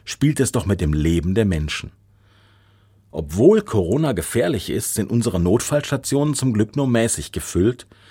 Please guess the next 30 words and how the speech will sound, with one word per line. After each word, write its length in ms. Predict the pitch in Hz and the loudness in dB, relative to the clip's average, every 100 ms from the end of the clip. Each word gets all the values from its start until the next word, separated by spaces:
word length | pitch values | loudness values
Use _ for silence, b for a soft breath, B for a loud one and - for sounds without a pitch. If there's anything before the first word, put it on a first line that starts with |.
| b b | b b
und 120 | 101 | 0
das 140 | 117 143 | 2 2
aus 140 | 127 | 2
einem 180 | 98 90 | 0 -2
einzigen 540 | - 104 120 - 135 135 | 0 0 0 -2 -4 -4
Grund, 520 | 90 80 69 - - b b b b b - | -2 -2 -4 -10 -20 b b b b b 0
weil 220 | 95 82 | 0 0
viele 480 | - - 131 156 139 | -2 2 4 4 2
sich 240 | 143 131 | -2 -2
an 80 | 135 | 0
die 80 | 147 | 2
Regeln 360 | 101 87 82 | 4 4 2
gehalten 500 | 73 - 78 80 67 | 0 -4 -6 -6 -6
haben. 320 | 58 60 - - _ _ _ _ b b b | -6 -10 -16 -20 _ _ _ _ b b b
Ein 140 | - 110 | -4 -2
Faustschlag 680 | - 165 139 - - 82 82 | 2 2 2 0 0 0 0
ins 180 | 78 - | -4 -4
Gesicht 400 | 78 113 - 104 | 0 -2 0 2
derjenigen, 680 | 107 117 117 110 107 98 B B B B - | 2 4 4 4 2 0 B B B B -2
die 80 | 120 | 0
sich 160 | 104 | 0
mit 160 | 113 - | -2 0
Corona 440 | 98 80 131 135 | -2 0 0 0
infiziert 720 | 82 - - - - 165 180 101 | 0 -4 -6 -8 0 2 2 0
und 120 | 82 | -2
lange 300 | 82 123 139 | -2 0 -2
im 120 | 107 | -4
Krankenhaus 680 | - 87 - 123 107 123 - | -4 -4 -4 -4 -4 -6 -4
zugebracht 560 | 147 110 - - - | -2 -2 -2 -10 -10
haben. 280 | 67 65 - | -6 -6 -8